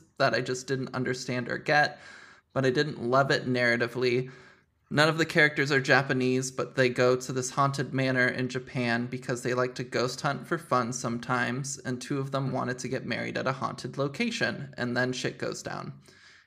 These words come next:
Even though none of the characters are Japanese, the book is full of cultural references that aren't explained narratively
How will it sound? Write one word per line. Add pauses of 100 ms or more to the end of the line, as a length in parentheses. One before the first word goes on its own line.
Even
though
none
of
the
characters
are
Japanese,
the
book
is
full
of
cultural
references
that
aren't
explained
narratively